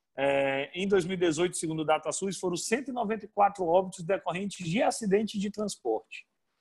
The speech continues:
É, a região que mais teve acidentes foi a Avenida dos Portugueses, portanto, na área Itaquibacanga. Concentrou o maior número de vítimas. Em regra, são crianças ou idosos.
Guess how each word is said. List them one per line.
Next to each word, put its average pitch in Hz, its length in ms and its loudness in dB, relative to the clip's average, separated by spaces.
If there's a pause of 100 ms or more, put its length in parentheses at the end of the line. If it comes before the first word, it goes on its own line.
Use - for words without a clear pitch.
(260)
É, 127 240 8
a 131 340 4
região 160 380 0
que 156 140 -10
mais 185 440 2
teve 170 200 2
acidentes 170 480 -4
foi 196 120 0
a 190 40 2
Avenida 185 340 0
dos 185 160 -4
Portugueses, 151 760 0
portanto, 135 480 -8
na 147 100 2
área 151 140 4
Itaquibacanga. 139 840 -2 (480)
Concentrou 147 380 2
o 160 40 4
maior 156 180 8
número 185 240 2
de 180 140 0
vítimas. 135 540 0
Em 165 140 0
regra, 165 280 4
são 160 180 -2
crianças 180 500 2
ou 190 120 4
idosos. 120 680 0